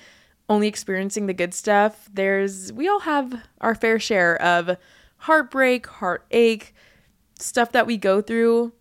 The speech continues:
I promise if you have experienced that, there is another side to it, which is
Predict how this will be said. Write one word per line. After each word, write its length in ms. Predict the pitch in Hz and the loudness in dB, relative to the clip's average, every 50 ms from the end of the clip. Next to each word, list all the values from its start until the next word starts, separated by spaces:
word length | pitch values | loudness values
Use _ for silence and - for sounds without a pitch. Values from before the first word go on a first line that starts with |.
| _ _ | _ _
I 100 | - 196 | -4 -4
promise 580 | 196 - - 208 190 196 202 208 214 214 - - - | -4 -4 -4 -2 -2 0 0 0 -2 -2 -4 -8 -10
if 140 | 196 - 190 | -12 -10 -8
you 420 | 196 196 190 196 196 196 190 190 | -8 -6 -6 -6 -4 -4 -4 -4
have 180 | 196 196 190 180 | -4 -6 -8 -10
experienced 440 | - - - 190 190 196 196 - | -12 -12 -10 -8 -8 -8 -8 -6
that, 300 | - 208 208 214 202 - | -4 -2 -2 -2 -2 -2
there 220 | - 190 180 180 175 | -2 0 0 0 0
is 140 | 175 175 180 | -2 -2 -4
another 300 | 175 175 165 170 170 170 | -6 -6 -4 -4 -6 -6
side 300 | - - 170 165 170 - | -6 -4 -2 -2 -2 -2
to 120 | - 208 | -2 -2
it, 100 | 214 - | -2 -2
which 160 | 180 175 - | -2 -6 -6
is 300 | 170 165 165 170 - 175 | -6 -8 -8 -10 -14 -20